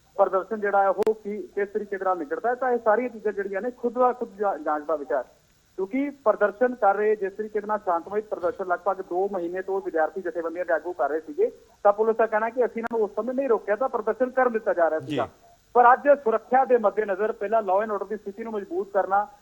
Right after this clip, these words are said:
Speaker 1: ਪੁਲਿਸ ਦੇ ਲਈ, ਅਹ, ਪਹਿਲੀ, ਅਹ, ਪ੍ਰਾਇੋਰਟੀ ਹੈ, ਕਿਉਂਕਿ ਵਾਈਸ ਪ੍ਰੈਜ਼ੀਡੈਂਟ ਦਾ ਦੌਰਾ ਸੀਗਾ ਔਰ ਯੂਨੀਵਰਸਿਟੀ ਦੇ ਵਿੱਚ ਅੱਜ ਅਲੂਮਨੀ ਮੀਟ ਸੀਗੀ।
Speaker 2: ਹੂੰ।
Speaker 1: ਤਾਂ ਹੁਣ, ਅ, ਅਗਲੀ ਜਿਹੜੀ ਕਾਰਵਾਈ ਹੈ,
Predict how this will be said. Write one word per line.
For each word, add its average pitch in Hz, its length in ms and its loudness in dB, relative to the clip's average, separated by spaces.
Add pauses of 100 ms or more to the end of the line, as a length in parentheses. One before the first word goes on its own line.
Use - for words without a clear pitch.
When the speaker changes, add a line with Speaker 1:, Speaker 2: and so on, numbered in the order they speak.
(260)
Speaker 1:
ਪੁਲਿਸ 226 260 4
ਦੇ 233 100 6
ਲਈ, 226 260 0
ਅਹ, 185 280 4
ਪਹਿਲੀ, 202 500 -4
ਅਹ, 185 100 2
ਪ੍ਰਾਇੋਰਟੀ 208 500 -2
ਹੈ, 233 100 2
ਕਿਉਂਕਿ 208 500 -6
ਵਾਈਸ 214 220 4
ਪ੍ਰੈਜ਼ੀਡੈਂਟ 226 360 -2
ਦਾ 233 100 4
ਦੌਰਾ 208 320 4
ਸੀਗਾ 208 280 0
ਔਰ 240 100 4
ਯੂਨੀਵਰਸਿਟੀ 220 480 -2
ਦੇ 233 80 -4
ਵਿੱਚ 226 180 -2
ਅੱਜ 226 120 -2 (100)
ਅਲੂਮਨੀ 240 300 2
ਮੀਟ 226 220 -4
ਸੀਗੀ। 220 320 -10 (320)
Speaker 2:
ਹੂੰ। 127 160 -16 (400)
Speaker 1:
ਤਾਂ 233 140 8
ਹੁਣ, 262 220 2
ਅ, 254 500 2
ਅਗਲੀ 262 220 -2
ਜਿਹੜੀ 254 200 -2
ਕਾਰਵਾਈ 196 480 4
ਹੈ, 220 200 0